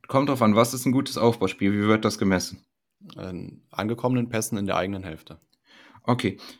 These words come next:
Speaker 1: aber das ergibt, das kann ja insofern Sinn ergeben, dass wenn wir uns jetzt eine Pressing-Situation vorstellen,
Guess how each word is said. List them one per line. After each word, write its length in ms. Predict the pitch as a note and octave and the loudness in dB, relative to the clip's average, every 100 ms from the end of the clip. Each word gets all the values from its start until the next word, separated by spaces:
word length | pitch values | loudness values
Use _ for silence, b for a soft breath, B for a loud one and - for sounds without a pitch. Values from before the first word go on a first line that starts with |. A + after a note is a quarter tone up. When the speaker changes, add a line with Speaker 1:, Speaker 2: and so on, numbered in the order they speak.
| - | -4
Speaker 1:
aber 240 | A2 A2+ | 2 4
das 220 | G#2 C3+ B2 | 4 2 2
ergibt, 420 | B2+ C#3 - - | 0 0 -4 -2
das 160 | A#2+ | 0
kann 160 | - D3 | 0 2
ja 100 | C3+ | 4
insofern 500 | A#2+ C#3 C3+ A#2 A2+ | 4 4 4 4 6
Sinn 200 | C#3 F#3+ | 4 4
ergeben, 580 | G#2+ G2 G#2 A#2 C3 A#2 | 4 2 2 2 2 2
dass 320 | A#2 A#2 - | 0 0 2
wenn 260 | A#2 B2 A#2+ | 4 4 4
wir 100 | G#2+ | 2
uns 140 | A#2+ | 2
jetzt 160 | A#2 G2 | 0 0
eine 160 | A2+ | 0
Pressing-Situation 1000 | A2 C#3+ B2 G2 F2+ F2 F2+ F2+ F#2+ F2+ | 2 2 2 2 0 -2 -4 -4 -6 -8
vorstellen, 600 | E2+ F2+ F2+ - E2+ F2 | -4 -4 -4 -6 -8 -8